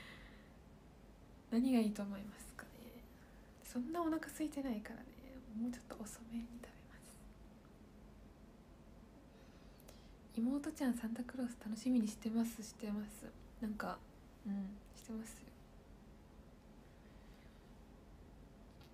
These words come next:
この時期はね、ちょっと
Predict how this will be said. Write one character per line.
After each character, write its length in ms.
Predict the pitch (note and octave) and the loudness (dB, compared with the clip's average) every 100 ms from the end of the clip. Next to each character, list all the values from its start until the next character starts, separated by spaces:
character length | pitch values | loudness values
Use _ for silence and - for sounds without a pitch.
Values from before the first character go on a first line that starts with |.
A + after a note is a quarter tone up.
| - - - - - - - - - - - - - | -14 -14 -14 -14 -14 -14 -12 -12 -12 -12 -12 -14 -4
こ 100 | - | 10
の 100 | A#3 | 12
時 120 | A#3+ | 12
期 100 | C4+ | 12
は 100 | B3 | 10
ね、 320 | G3+ F#3+ F3 - | 10 4 0 0
ち 80 | - | 2
ょ 20 | |
っ 60 | C#4+ | 4
と 320 | G#3 F#3 | 4 4